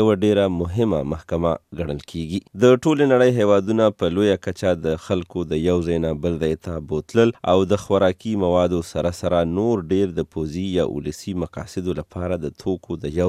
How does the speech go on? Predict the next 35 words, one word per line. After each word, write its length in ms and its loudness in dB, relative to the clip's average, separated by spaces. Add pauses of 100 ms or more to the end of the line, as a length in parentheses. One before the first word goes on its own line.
ځای 180 0
نه 60 0 (120)
بل 160 0
ځای 140 0 (100)
ته 80 -6 (220)
وړلو 340 0
لپاره 340 4 (280)
دغه 240 4
محکمه 400 -2 (260)
کاروي. 340 -4 (200)
ویل 140 6 (100)
کیږي 280 2 (100)
چې 80 -2 (120)
په 60 -2 (100)
هر 240 2
هیواد 460 2
کې 200 -6
د 140 0
ریل 260 2
په 140 -6
محکمه 420 -2 (380)
ژوند 240 -4
ولاړ 340 -4
وي، 100 -6 (140)
خو 140 -4
په 100 0
پاکستان 640 4
کې 260 -2
دغه 240 2
محکمې 480 -2 (180)
ولس 300 -2 (420)
د 80 0 (120)
اسانتیاوو 680 -2
په 100 0
ځای 160 4